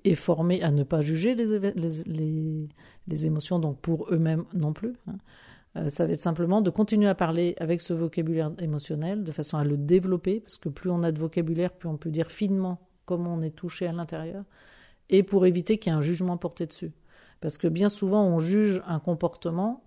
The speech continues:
en jugeant l'émotion. Or, l'émotion en tant que telle, c'est juste un bon indicateur de là où j'en suis. Mais c'est ni bien ni mal, une émotion, c'est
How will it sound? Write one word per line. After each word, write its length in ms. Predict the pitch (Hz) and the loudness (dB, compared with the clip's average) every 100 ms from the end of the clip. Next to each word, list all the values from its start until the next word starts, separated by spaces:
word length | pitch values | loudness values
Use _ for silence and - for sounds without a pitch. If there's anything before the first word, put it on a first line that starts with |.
| - | -4
en 120 | 165 | -2
jugeant 360 | 156 180 175 202 | 0 0 2 0
l'émotion. 580 | 175 185 170 - 160 156 _ _ _ - | 2 0 -2 -6 -8 -10 _ _ _ -2
Or, 140 | 175 | 4
l'émotion 540 | 190 190 185 - 226 208 | 6 6 4 2 2 2
en 80 | |
tant 180 | 160 180 | 0 -2
que 80 | 156 | -2
telle, 360 | - 214 190 - | 2 2 2 -4
c'est 220 | - 175 | -6 -4
juste 260 | 156 190 - | -2 -4 -2
un 120 | 143 | 0
bon 220 | 156 208 | 2 4
indicateur 840 | 196 180 170 165 175 180 202 208 208 | 4 0 -2 -2 0 -2 -2 -4 -8
de 200 | 160 160 | -6 -2
là 160 | 165 | 0
où 80 | 175 | 0
j'en 140 | 165 160 | -2 -6
suis. 260 | - 233 _ _ - _ _ _ _ _ _ - | -8 -14 _ _ -20 _ _ _ _ _ _ -6
Mais 500 | 151 165 160 - - | -2 0 -2 -6 -10
c'est 200 | 165 - | -8 -4
ni 160 | 156 165 | -2 -2
bien 200 | 160 170 | -2 -2
ni 120 | 156 | 0
mal, 180 | 180 220 | -2 -2
une 140 | 165 | -2
émotion, 380 | 156 151 147 165 | -2 -4 -6 -8
c'est 320 | 131 - 185 | -8 -6 -8